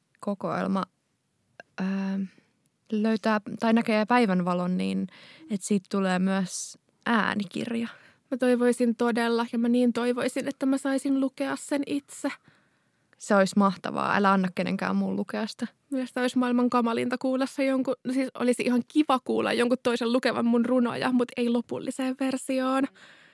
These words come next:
Speaker 2: Ei sellaiseen, että se on se mun runokirja. Se, jonka mä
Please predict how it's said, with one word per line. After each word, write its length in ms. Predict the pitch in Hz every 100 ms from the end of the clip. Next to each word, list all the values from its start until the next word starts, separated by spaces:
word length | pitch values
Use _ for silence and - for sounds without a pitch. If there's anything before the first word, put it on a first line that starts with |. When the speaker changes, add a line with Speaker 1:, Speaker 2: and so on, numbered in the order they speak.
| _ _ -
Speaker 2:
Ei 120 | 240
sellaiseen, 640 | 214 120 180 254 254 254
että 200 | 269 -
se 120 | 277 277
on 160 | 277
se 100 | 277 -
mun 380 | 262 262 262 262
runokirja. 640 | 269 269 - 285 277 277 - _ _ _ - _ _ _ _ _
Se, 140 | -
jonka 260 | 233 247 254
mä 140 | 262